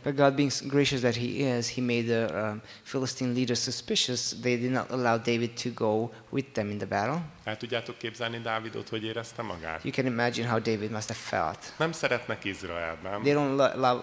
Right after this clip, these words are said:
Speaker 1: love me in Israel.
Speaker 2: Saul a király üldöz
Speaker 1: Saul the
Speaker 2: huszonöt
Speaker 1: king
Speaker 2: éve.
Speaker 1: has been persecuting me for a long time.
Speaker 2: A fejemre vérdíj van kitűzve.
Speaker 1: And, uh, he, he's,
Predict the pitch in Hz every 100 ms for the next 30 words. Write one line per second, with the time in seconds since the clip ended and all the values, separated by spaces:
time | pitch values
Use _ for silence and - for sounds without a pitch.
0 | 127 131 123 110 107 117 127 131 139 -
1 | - 147 147 110 - 120 110 101 101 98
2 | 98 92 87 - 98 143 135 135 135 -
3 | - 139 143 156 135 127 131 143 - 135
4 | 135 123 123 117 120 117 120 - 127 117
5 | 120 123 110 - 131 120 117 101 92 90
6 | 85 90 85 85 87 87 - 87 85 92
7 | 92 123 123 123 - 127 120 110 117 135
8 | 117 131